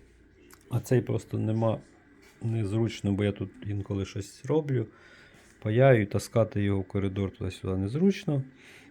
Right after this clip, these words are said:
але хотілося його так чотенько зарядити, подивитись по цифрах. Ось, ну, значить, тут, ну, дуже хвалять ці блоки,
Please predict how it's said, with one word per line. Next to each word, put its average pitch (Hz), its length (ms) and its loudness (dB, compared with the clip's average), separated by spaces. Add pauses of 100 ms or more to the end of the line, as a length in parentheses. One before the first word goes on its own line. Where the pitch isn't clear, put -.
(200)
але 110 200 -2
хотілося 104 600 -4
його 95 200 -2
так - 340 -10 (1300)
чотенько 110 540 2
зарядити, 110 540 4
подивитись 101 460 0
по - 140 -6
цифрах. 123 680 -2 (1500)
Ось, 107 440 2
ну, 170 220 6
значить, 139 400 0
тут, - 360 -2 (2000)
ну, 147 140 10
дуже 139 240 10
хвалять 190 520 8
ці - 160 -4
блоки, 139 540 4